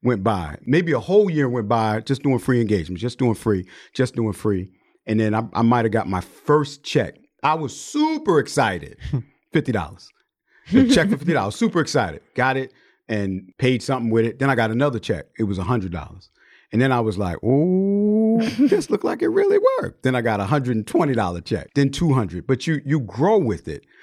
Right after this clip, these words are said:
Speaker 1: So what happens is, it's just like birthing a baby. You have a baby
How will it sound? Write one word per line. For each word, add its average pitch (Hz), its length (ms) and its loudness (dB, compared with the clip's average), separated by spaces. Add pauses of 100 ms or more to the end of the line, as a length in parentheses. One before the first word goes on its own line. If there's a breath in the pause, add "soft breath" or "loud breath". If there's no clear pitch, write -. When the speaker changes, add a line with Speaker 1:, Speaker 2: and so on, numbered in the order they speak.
(160 soft breath)
Speaker 1:
So 156 400 0
what 147 160 0
happens 151 420 -2
is, 123 380 0 (580)
it's 131 140 -4
just 143 160 0
like 113 160 0
birthing 120 260 0
a 98 40 -6
baby. 80 260 -10 (400)
You 107 120 0
have 147 240 0
a 147 40 -2
baby 117 580 -2